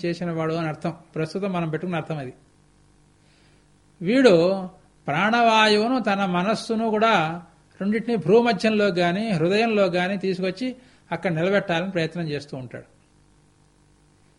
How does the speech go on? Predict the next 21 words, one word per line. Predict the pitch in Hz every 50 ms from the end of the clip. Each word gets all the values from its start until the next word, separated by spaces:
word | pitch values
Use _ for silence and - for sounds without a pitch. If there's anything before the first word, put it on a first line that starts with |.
| _ _ - 160
ఇప్పుడు | 160 156 - 233 196
మరణ | 190 208 226
సమయంలో | 208 233 240 247 240 233 226 208
కాదు, | 214 214 202 165
పూర్వం | - - 190 214 233 254 269
అట్లాంటి | 247 214 170 208 220 220 208 208
అభ్యాసం | 190 170 156 - 220 240 233 220 247 247 208 170 190
చేసి | 196 202 190
ఉంటాడు. | 202 185 170 160 - 143 120 - - _ _ _ _ _ _ _ _ _ _ _ _ _ _ _ _ _ _ _ _ _ _ _ _ _ _ _ _ _ _ _ _ _ _ _ _ -
అయితే | 180 196 208 226 262 247
పట్టు | - - 185 196 190 - 277
పూర్తిగా | 254 - - 214 226 220 220 226 220 226 214
చిక్కలేదు, | 208 - 185 170 - 202 185 170 131 113 - - _ _ _ _ _ _ _ _ _ _ _ _ _ -
కొంచెమే | 160 170 175 175 214 220 220
పట్టు | 180 175 170 165 175
చిక్కింది. | 160 165 151 - 151 120 113 - _ _ _ _ _ _ _ _ _ _ _ _ _ _ _ -
ఇలాంటి | 190 208 214 220 202 196
వాడికి | 196 202 226 247 233
ఇంతలో | 214 196 214 220 214
మరణం | 170 160 170 190 208 185
వచ్చేసింది. | 165 - - 143 127 - 117 110